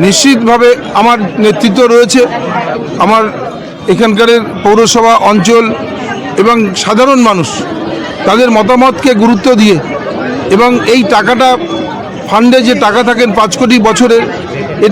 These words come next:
টাকাটা এলাকার মানুষের টাকা, তাই এলাকার মানুষকে সামনে রেখে সেই কাজগুলো করা হবে। আর নিশ্চিতভাবে জিতবার পরে আমার নেতৃত্ব রয়েছে, যেমন দেবাশিস আমার জেলা সভাপতি থেকে শুরু করে সমস্ত নেতৃত্বের সঙ্গে বসে কথা বলে নিয়ে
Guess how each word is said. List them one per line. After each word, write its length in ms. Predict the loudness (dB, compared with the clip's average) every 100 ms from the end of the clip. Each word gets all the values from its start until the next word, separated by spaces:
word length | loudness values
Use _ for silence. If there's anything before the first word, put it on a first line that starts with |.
| 0
টাকাটা 280 | 0 2 2 2
এলাকার 280 | 2 2 2
মানুষের 320 | 2 2 0 0
টাকা, 140 | 0 0
তাই 100 | 2 2
এলাকার 280 | 2 2 2 2
মানুষকে 300 | 0 0 -2 0
সামনে 260 | 2 2 2
রেখে 200 | 2 0 -2 -6 -10 -12 -6
সেই 140 | -2 0 2
কাজগুলো 340 | 0 2 2 2
করা 160 | 2 2
হবে। 160 | 2 0 -4 -8 -6 -2
আর 80 | 0 2
নিশ্চিতভাবে 540 | 2 2 2 2 2 0 -2 -6 -6 -6 -8 -2
জিতবার 320 | 0 2 2 2
পরে 160 | 2 2 2 2
আমার 160 | 0 2
নেতৃত্ব 320 | 2 2 2 4
রয়েছে, 240 | 4 2 2
যেমন 160 | 2 4
দেবাশিস 340 | 4 2 2 2 2
আমার 160 | 2
জেলা 160 | 2 2 2
সভাপতি 320 | 2 4 2 2
থেকে 120 | 0 0
শুরু 140 | 2 2
করে 140 | 2 2 -2 -8 -8 -8 -8 -6 -2
সমস্ত 260 | 0 2 2 2
নেতৃত্বের 360 | 2 -2 0
সঙ্গে 160 | 2 2 2
বসে 160 | 2 2 2
কথা 140 | 2 2
বলে 160 | 4 4
নিয়ে 120 | 4